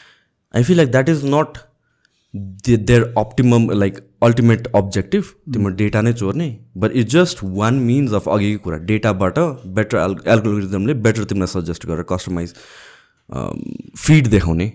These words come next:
Speaker 2: Hmm।
Speaker 1: or कस्टमाइज रेकमेन्डेसनहरू दिने। Now, त्यो प्रोसेसमा उनीहरूले डेटा कन्ज्युम गरे या डेटा लियो, and of course, then it makes you vulnerable। So, it's pros and cons दुवै
Speaker 2: अँ।
Speaker 1: छ कि with this thing।
Speaker 2: तर प्रब्लम चाहिँ कहाँ छ भन्दाखेरि, जस्तै for example, यो रसिया र युक्रेनको वारमा चाहिँ इन्ट्रेस्टिङ, अ, so,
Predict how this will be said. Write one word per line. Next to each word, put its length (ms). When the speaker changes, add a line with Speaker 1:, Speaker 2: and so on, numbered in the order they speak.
Speaker 2:
Hmm। 100
Speaker 1:
or 220
कस्टमाइज 480
रेकमेन्डेसनहरू 760
दिने। 240
Now, 140
त्यो 240
प्रोसेसमा 680
उनीहरूले 360
डेटा 220
कन्ज्युम 380
गरे 200
या 80
डेटा 240
लियो, 440
and 320
of 320
course, 180
then 200
it 140
makes 220
you 80
vulnerable। 500
So, 100
it's 240
pros 360
and 120
cons 360
दुवै 220
Speaker 2:
अँ। 60
Speaker 1:
छ 60
कि 160
with 120
this 120
thing। 140
Speaker 2:
तर 180
प्रब्लम 520
चाहिँ 160
कहाँ 120
छ 80
भन्दाखेरि, 320
जस्तै 220
for 100
example, 400
यो 300
रसिया 360
र 40
युक्रेनको 640
वारमा 360
चाहिँ 220
इन्ट्रेस्टिङ, 500
अ, 800
so, 200